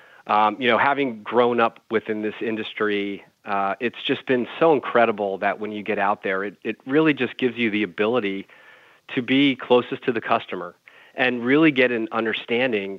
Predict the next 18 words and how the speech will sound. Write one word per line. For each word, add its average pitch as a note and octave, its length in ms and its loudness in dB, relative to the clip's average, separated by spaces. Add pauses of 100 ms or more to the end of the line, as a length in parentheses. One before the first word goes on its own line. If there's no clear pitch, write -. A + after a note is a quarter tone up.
(120)
to G#2+ 260 -2
see C3 140 0
them A2+ 280 2
so B2 140 4
much B2 240 0
more G#2+ 600 0
as G2 360 0 (120)
straight G#2+ 400 0
demographics F#2 720 -2
and G2 280 -10
actually A2 320 -4
just G#2+ 200 -8
having C3+ 340 -2
sort A#2+ 200 -2
of G#2 60 0
that - 200 -4 (100)
two-way D#3 220 4
conversation C#3 760 -2